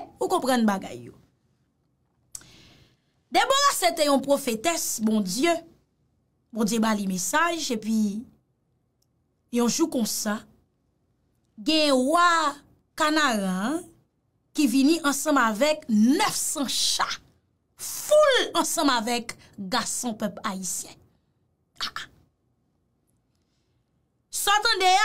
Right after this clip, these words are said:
a Izrayèl twa piti devan yo ebyen yo pral pran yo an esklavaj.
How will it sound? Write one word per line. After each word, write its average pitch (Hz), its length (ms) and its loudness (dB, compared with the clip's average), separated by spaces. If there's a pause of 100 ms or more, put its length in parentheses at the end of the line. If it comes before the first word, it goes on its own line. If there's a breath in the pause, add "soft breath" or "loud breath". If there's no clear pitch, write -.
a - 0 - (920)
Izrayèl 381 640 2
twa 359 220 2
piti 349 360 -2
devan 277 380 4
yo 320 120 4 (1000)
ebyen 262 320 2
yo 262 160 2
pral 247 240 -2
pran 240 160 -2
yo 240 160 2
an 226 160 2
esklavaj. 254 920 -2